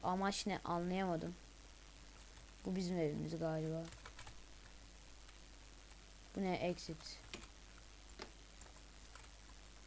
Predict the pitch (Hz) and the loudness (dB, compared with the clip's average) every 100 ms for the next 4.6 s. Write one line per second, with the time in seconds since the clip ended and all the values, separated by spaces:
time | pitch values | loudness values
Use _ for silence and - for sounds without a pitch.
0 | - - - - - - - - - - | -12 -12 -12 -12 -12 -12 -12 -12 -12 -12
1 | - - - - - - 180 180 185 180 | -12 -12 -12 -12 -10 0 2 2 2 2
2 | 175 180 - - - - - - - - | 2 0 0 -2 -4 -12 -12 -12 -12 -12
3 | - - - - - - - - - - | -12 -12 -12 -12 -12 -12 -12 -12 -12 -10
4 | - - - - - | -10 -8 -8 4 12